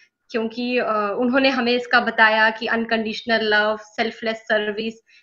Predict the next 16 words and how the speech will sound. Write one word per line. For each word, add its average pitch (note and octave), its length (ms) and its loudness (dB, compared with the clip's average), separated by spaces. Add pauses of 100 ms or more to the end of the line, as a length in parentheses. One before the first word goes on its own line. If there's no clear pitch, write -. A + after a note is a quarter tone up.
(100)
ऐसे A3+ 220 -2
mottos A3+ 380 -2 (100)
हैं। A3+ 140 -4
तो A#3+ 240 -4 (420)
और A3 320 0 (140)
basically C#4 540 0
क्योंकि D#4+ 280 2
हम D4+ 240 0
science C#4 460 2
background C4 560 2
से C4+ 140 -2
हैं B3 420 0
और A#3+ 320 2 (560)
हमारे, B3+ 680 4
अ, A3 100 0
में B3 540 2